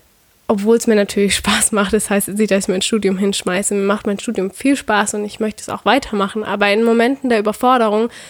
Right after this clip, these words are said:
wird einem alles zu viel und wächst einem über den Kopf. Und da ist es klar, dass man auch mal, ähm, gerne das Handtuch schmeißen würde. Aber, ähm, ja, wenn man das in jeder Lebenssituation macht, dann kommt man auch nicht so weit, glaub ich.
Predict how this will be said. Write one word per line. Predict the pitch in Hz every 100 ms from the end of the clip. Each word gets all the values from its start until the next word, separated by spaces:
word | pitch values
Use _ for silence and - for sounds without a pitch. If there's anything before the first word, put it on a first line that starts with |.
| - - _
wird | 254 254
einem | 254 262
alles | 247 254 262 -
zu | 302
viel | - 311
und | 269 254
wächst | 247 -
einem | - 226 226
über | 233 226
den | 220
Kopf. | - 320 - -
Und | 214
da | 208
ist | 214
es | 226 -
klar, | - 247
dass | 214 208
man | 214
auch | 214 214 208
mal, | 220 214 220 233 - - - - -
ähm, | 233 226 214 214
gerne | 226 233
das | 233 262
Handtuch | 269 247
schmeißen | - 202 208 - 208 202
würde. | 226 240 254 - -
Aber, | 208 214 208 208 -
ähm, | 214 208 214 226 _ _ _
ja, | 226 202
wenn | 202
man | 208 208
das | 214
in | 226
jeder | 220 226
Lebenssituation | 226 233 233 226 - 208 - 220 220
macht, | 214 220 - - - - - - _ _ _ -
dann | 208 202
kommt | - 220 -
man | 208 220
auch | 226
nicht | 208
so | 202
weit, | 202 196 -
glaub | 202 196
ich. | 202 202 -